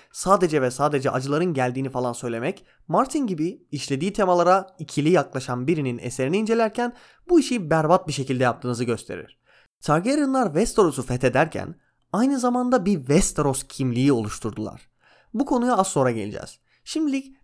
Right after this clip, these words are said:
Viserys'in kültürel üstünlük taslamasının ne kadar saçma olduğu konusunda kalalım. Evet, bu çok saçma ama çıkış noktası hatalı değil. Jorah Mormont'un da söylediği üzere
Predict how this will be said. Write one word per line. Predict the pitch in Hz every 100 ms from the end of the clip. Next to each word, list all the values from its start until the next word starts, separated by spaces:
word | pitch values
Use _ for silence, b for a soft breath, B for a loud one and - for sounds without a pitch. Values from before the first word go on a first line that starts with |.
| -
Viserys'in | 165 277 294 262 143
kültürel | 160 - 165 - 233 269 -
üstünlük | 170 - 190 196 226 -
taslamasının | 135 - 123 117 - 160 170
ne | 247
kadar | 277 269
saçma | 240 - 151 - 220
olduğu | 170 143 151
konusunda | 139 127 127 120
kalalım. | 113 113 107 - _ b b b b b b -
Evet, | 302 - - _
bu | 202
çok | 226 240 254
saçma | - 123 131 180 277 - _
ama | 208 269 262 -
çıkış | - - 165 277
noktası | 247 208 175 196
hatalı | 156 143 147 131
değil. | 107 - _ _ _ b b -
Jorah | 294 359
Mormont'un | 233 277 277 196 170
da | 123
söylediği | 117 113 147
üzere | 131 95 104 -